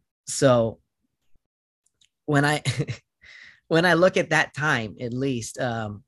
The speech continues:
I think I had to have the courage to go. And I, I had never felt anxiety in my life until I was leaving. Um, and,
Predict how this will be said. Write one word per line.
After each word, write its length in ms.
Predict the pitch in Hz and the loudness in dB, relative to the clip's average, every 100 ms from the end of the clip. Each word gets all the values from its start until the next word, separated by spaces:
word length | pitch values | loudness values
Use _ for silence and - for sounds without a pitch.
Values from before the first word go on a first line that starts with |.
| - | 0
I 80 | 147 | 0
think 180 | 170 160 | 2 0
I 60 | |
had 160 | 156 147 | 2 2
to 40 | |
have 140 | 143 131 | 0 -2
the 80 | |
courage 340 | 117 143 143 - | -4 -4 -4 -6
to 80 | 113 | -6
go. 440 | 117 120 143 135 _ | -2 -2 -4 -8 _
And 140 | 127 120 | -6 -2
I, 220 | 127 135 - 139 | -2 -4 -4 0
I 100 | 147 | 0
had 100 | 139 | 0
never 260 | 135 143 | -2 -4
felt 320 | 139 139 139 131 | -4 -4 -4 -4
anxiety 460 | 117 110 123 131 | -8 -4 -4 -4
in 60 | 131 | -6
my 120 | 117 | -6
life 260 | 110 131 127 | -4 -4 -6
until 560 | 120 - - 131 120 - _ _ _ _ _ - | -12 -16 -6 -4 -4 -10 _ _ _ _ _ -8
I 80 | 110 | -6
was 180 | 104 90 | -6 -6
leaving. 480 | 117 113 98 85 - _ _ _ _ _ _ - | -4 -4 -6 -14 -20 _ _ _ _ _ _ -4
Um, 520 | 120 110 104 107 - - | -2 -2 -4 -8 -10 -6
and, 440 | 120 104 101 107 | -4 -4 -8 -12